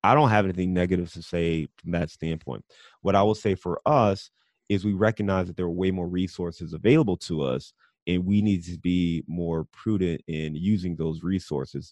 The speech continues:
BiggerPockets being one of them, tapping into the investors we met, like Bree.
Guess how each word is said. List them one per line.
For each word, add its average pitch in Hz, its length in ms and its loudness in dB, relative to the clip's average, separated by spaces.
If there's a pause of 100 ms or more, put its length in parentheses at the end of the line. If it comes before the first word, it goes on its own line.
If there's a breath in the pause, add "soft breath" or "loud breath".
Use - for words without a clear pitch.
(120)
BiggerPockets 87 640 0
being 82 200 -2
one 87 140 0
of 82 80 -4
them, 82 320 -4 (320)
tapping 90 360 0
into 85 240 -2
the 85 120 0
investors 82 420 -2
we 82 120 -4
met, 82 240 -2
like 78 220 -4
Bree. 82 280 -2